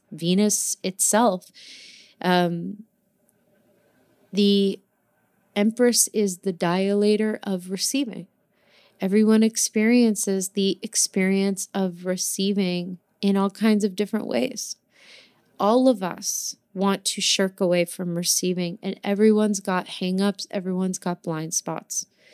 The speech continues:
Everybody's got their stuff about money, about love, about pleasure, about all kinds of things. And we all, um, tend to really, uh, um,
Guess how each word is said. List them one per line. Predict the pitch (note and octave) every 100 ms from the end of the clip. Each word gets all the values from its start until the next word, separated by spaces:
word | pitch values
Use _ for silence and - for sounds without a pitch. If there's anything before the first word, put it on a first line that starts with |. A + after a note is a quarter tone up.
| - - _
Everybody's | - G3+ A3+ A3 A3+ A3
got | - G3 F#3+
their | F#3+
stuff | F#3 - F#3 F#3
about | F3 F3+ G3
money, | G3 G3+ G#3 G3+ G3 F#3+
about | E3+ D#3+ -
love, | G#3+ A3 A3 G#3+ G3+
about | F#3 F3+ E3+ E3 - -
pleasure, | - A3 A3 F#3+ G3 G3 F#3+ -
about | F#3 F#3 F3 - -
all | G#3+ G#3+ A3 A3 A3 A3
kinds | G#3+ G#3+ G3 F#3+
of | F#3
things. | - F3+ E3+ F#3+ -
And | G#3
we | G3+
all, | G3+ G3+ G#3+ A3 - - - - _ -
um, | G3 F#3+ F3+ F3 F3 - -
tend | - A3+ G#3+ G#3+
to | - G3+
really, | F3+ G3 G3+ G3 G3 F#3+ F#3 F#3 G3 -
uh, | G3 F#3+ F#3 F3+ F3 F3+ - _ _ _ _ _ _ _ _ _ _ _ _ _ _ _ _ _ _ _ _ _ _ _ _ -
um, | F#3+ F3+ F3 F3